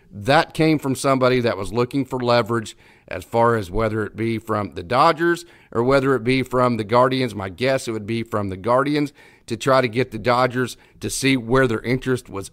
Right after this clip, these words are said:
at. And so I think there was some smoke there in terms of either the Cleveland or the Dodgers wanting to see what the interest was. Okay, how many prospects are you willing to give up?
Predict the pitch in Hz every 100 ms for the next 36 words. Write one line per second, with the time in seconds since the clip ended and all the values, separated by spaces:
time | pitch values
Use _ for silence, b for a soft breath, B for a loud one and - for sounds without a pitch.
0 | - 113 135 147 B B B 117 120 131
1 | 123 - 127 - 165 160 131 123 143 147
2 | 123 113 - 127 147 147 185 180 127 117
3 | 139 143 135 127 120 101 b b b b
4 | 110 101 - 120 104 110 120 143 160 156
5 | 131 123 151 151 143 135 143 135 127 135
6 | 139 131 127 - b b - 104 131 185
7 | 180 147 - 151 151 113 143 147 143 151
8 | 147 151 131 131 143 143 139 - b b
9 | b - 113 117 110 127 147 139 139 135
10 | 131 135 135 131 120 104 110 107 95 85
11 | 92 95 135 147 147